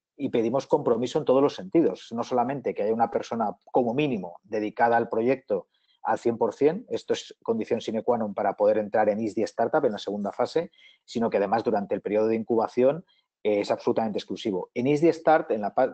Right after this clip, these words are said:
en la parte previa, en esta parte de, de taller de veintisiete horas, sí que podrías estar en otro programa, pero francamente yo no te lo recomiendo. No te lo recomiendo porque es perder el tiempo. Es decir,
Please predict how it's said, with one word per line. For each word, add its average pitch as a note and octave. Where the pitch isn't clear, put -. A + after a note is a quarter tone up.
en G#2+
la G2
parte B2+
previa, C#3+
en G#2+
esta A2
parte A#2
de, A2
de A2+
taller A2+
de A2
veintisiete G#2+
horas, C#3+
sí -
que -
podrías A#2+
estar A#2+
en A#2
otro A2+
programa, A#2
pero G#2
francamente A2+
yo A2+
no G#2+
te G2
lo F#2+
recomiendo. F2+
No G#2+
te A#2
lo A2+
recomiendo A2+
porque G2+
es -
perder F#2+
el E2+
tiempo. -
Es F#2
decir, -